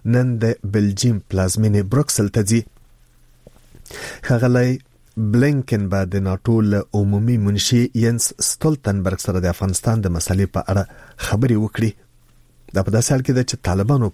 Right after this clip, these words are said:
پرون اعلان وکړ چې د استانبول په را روانه غونډه کې ګډون ته تر اوسه چمتو نه دي.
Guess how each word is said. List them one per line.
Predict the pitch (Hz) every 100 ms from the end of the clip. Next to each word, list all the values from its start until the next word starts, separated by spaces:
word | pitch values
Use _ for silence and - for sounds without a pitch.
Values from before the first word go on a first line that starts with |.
| -
پرون | 92 101 92 - - -
اعلان | 110 135 120
وکړ | - 117 -
چې | 113 101
د | 104 101 - - - - 117
استانبول | - 120 113 120 131 135 131 - _ -
په | 98 92 _ -
را | 104 95
روانه | 104 101 104 104
غونډه | 156 131 117
کې | 131 127 123 - _ _ _ - - _ - - 117 113
ګډون | 107 143 139 131
ته | 120 120 -
تر | 104 - 151
اوسه | 151 - 92 - -
چمتو | 101 101 101 - 123 - 113
نه | 131 165
دي. | 110